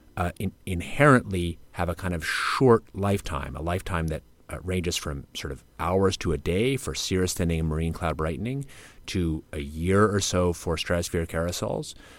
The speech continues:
Uh, all of them have relatively short timescales, so one would need to keep, keep doing it in order to keep a given level of,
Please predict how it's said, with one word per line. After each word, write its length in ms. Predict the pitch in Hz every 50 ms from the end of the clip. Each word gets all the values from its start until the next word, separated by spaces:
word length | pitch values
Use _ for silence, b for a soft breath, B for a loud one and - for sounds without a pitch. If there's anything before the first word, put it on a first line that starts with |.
| B B B B
Uh, 280 | - 92 87 87 85 80 - b b b b b b - -
all 200 | 101 107 127 135
of 80 | 120
them 120 | 110 101 95
have 200 | 95 98 82 82
relatively 420 | 95 104 101 98 - - 98 87
short 240 | - - 98 87 80
timescales, 560 | - 107 127 147 - - - 76 76 73 76
so 360 | - - - 90 85 82 80 - b b b b
one 140 | 87 87 85
would 120 | 87 85
need 220 | 85 87 87 80 -
to 120 | - 85 - - -
keep, 340 | - - 127 117 107 - - - b b b b b b b b b -
keep 280 | - - 127 107 90 90
doing 300 | 104 127 151 127 87 78
it 140 | 78 80 -
in 60 | -
order 200 | 92 87 90 85
to 80 | 82 80
keep 340 | - - - 117 107 -
a 80 | 92 80
given 480 | 76 80 95 95 85 92 87 82 - -
level 320 | 95 87 85 76 80 76
of, 180 | 76 76 76 -